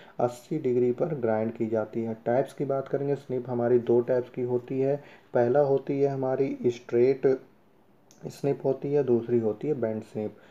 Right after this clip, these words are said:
जो स्ट्रेट होती है, पहली कौन सी होती है? पहली जो हमारी होती है, पहली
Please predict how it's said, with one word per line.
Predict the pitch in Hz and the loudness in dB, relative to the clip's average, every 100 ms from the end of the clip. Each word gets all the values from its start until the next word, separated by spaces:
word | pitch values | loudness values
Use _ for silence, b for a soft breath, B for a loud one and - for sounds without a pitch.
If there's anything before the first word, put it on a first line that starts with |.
| b b | b b
जो | 120 123 | -2 2
स्ट्रेट | 120 117 - 127 147 147 | 0 -2 0 2 2 0
होती | 135 147 | -4 -6
है, | |
पहली | 139 123 120 139 | -2 0 2 0
कौन | 143 143 | 0 -2
सी | 139 143 | -2 0
होती | 139 131 143 | 0 0 -6
है? | 147 160 | -6 -6
पहली | - 120 120 143 | -4 -2 0 0
जो | 135 | 0
हमारी | 131 127 123 131 | -2 -2 -2 0
होती | 123 120 135 127 | 0 0 -2 -4
है, | 131 | -6
पहली | 139 120 117 135 180 | -4 -2 0 -2 -4